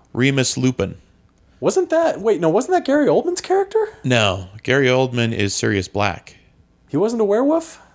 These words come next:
Speaker 1: No, he was a, he turned into a, just a, like, a dog. Lupin turned into
Speaker 2: I
Speaker 1: a
Speaker 2: mean,
Speaker 1: werewolf.
Speaker 2: okay. No.
Speaker 1: Yeah.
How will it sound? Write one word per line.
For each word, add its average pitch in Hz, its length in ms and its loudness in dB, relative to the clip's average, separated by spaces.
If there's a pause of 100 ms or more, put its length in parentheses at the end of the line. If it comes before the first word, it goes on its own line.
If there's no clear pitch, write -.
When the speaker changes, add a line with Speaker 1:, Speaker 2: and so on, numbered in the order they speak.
(220)
Speaker 1:
No, 220 300 2
he 170 160 2
was 170 240 0
a, 143 480 2
he 147 180 -2
turned 151 280 0
into 127 320 0
a, - 80 -2
just 113 260 -4
a, 98 220 2
like, 95 200 -2
a 101 60 -4
dog. 95 400 0 (1200)
Lupin 151 360 0
turned 117 260 0
into 98 160 0
Speaker 2:
I 95 60 2
Speaker 1:
a 95 40 2
Speaker 2:
mean, 90 120 2
Speaker 1:
werewolf. 87 420 0
Speaker 2:
okay. 185 420 2 (1800)
No. 135 760 0 (240)
Speaker 1:
Yeah. 277 240 0